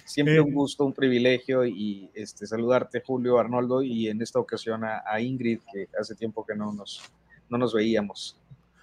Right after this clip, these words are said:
Speaker 2: Muy bien, muchas gracias. Ingrid Urgelles es abogada y doctora en literatura. Eh, participa en varias mesas de opinión, de análisis, y la verdad es que el chat está lleno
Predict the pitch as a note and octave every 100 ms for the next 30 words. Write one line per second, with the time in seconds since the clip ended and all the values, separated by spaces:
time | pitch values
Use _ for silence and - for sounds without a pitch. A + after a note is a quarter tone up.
0 | _ C3+ C3+ G2+ G2+ A2+ A#2 A#2 A2 B2
1 | C3 B2+ - - - F3+ F#3 G3 G3 E3
2 | C3+ F#3 F3+ F3+ F3 - F3 E3 - D#3+
3 | D3 C#3 E3+ E3 F3+ F3+ - - C#3+ C3+
4 | - D3 D3 C#3 C3 B2+ B2 B2 - F#3+
5 | D#3+ A#2 - - _ _ B2+ A#2+ - A#2
6 | B2 - C#3+ C3 D3 A#2+ A2+ A#2+ B2+ B2+
7 | A2+ - A#2 A2 A#2+ A#2 C3+ A2+ A2 A2
8 | G#2+ G#2 A2+ B2+ D#3 D3 C3+ E3 F3 E3+
9 | F#3 F3 - - - - D3 C3 B2 C#3
10 | D#3 D#3 D3 B2+ D#3 D#3 D#3 B2+ D3 C#3
11 | D3+ D#3+ E3 F3